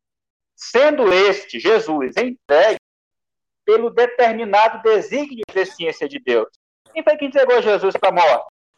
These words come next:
Quem foi que determinou antes da fundação do mundo que Jesus iria morrer? Foi Deus,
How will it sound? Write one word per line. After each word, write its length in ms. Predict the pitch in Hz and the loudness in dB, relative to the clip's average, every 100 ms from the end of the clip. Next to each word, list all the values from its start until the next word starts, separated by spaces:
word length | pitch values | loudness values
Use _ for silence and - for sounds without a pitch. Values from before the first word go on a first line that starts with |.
| _ _ - | _ _ -10
Quem 100 | 262 | -4
foi 100 | 294 | -4
que 140 | 285 | -2
determinou 720 | 226 269 269 254 233 226 214 | 0 0 2 0 0 0 2
antes 300 | 254 311 285 | 2 0 -2
da 100 | 233 | -2
fundação 460 | 247 240 208 180 196 | -2 0 0 0 -2
do 100 | 185 190 | -6 -8
mundo 180 | 220 240 | -8 -8
que 100 | 247 226 | -12 -2
Jesus 360 | 226 185 214 | -2 0 -4
iria 260 | 208 196 190 | -2 0 0
morrer? 480 | 185 180 151 151 113 - _ _ _ _ | 0 0 2 2 0 -6 _ _ _ _
Foi 140 | - 196 | -4 0
Deus, 560 | 262 247 269 - - | 4 4 2 -2 -18